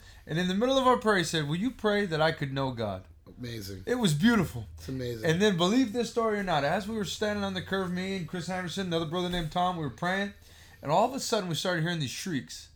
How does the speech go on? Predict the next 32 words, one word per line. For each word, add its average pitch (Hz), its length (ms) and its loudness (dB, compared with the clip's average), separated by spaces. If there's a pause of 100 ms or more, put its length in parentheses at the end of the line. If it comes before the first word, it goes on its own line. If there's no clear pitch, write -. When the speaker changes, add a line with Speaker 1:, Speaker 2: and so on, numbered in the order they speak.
(160)
Speaker 2:
Mm. 107 200 -14 (260)
Speaker 1:
And 151 180 -4
this 262 220 -4
lady, 220 480 0
I 196 220 2
think 185 200 -4
she - 140 -6
was 135 160 -2
demon 165 380 -2
possessed. 131 540 -6 (220)
Speaker 2:
Wow. 131 220 -6
Speaker 1:
She 226 220 -2
started 180 440 -4
screaming 214 600 -2
at 143 100 0
our 160 160 6
people, 160 360 -2
'cause 139 160 -4
we 226 80 0
do 208 120 2
these 160 200 0
chants 165 400 2
back 160 280 2
and 160 140 -6
forth. 160 240 -4
Speaker 2:
Yeah. 147 200 -4 (500)
Speaker 1:
And 160 260 -2
she 285 200 -4
started 135 380 -2
just 123 220 -4
flipping 254 460 0
out. 254 380 2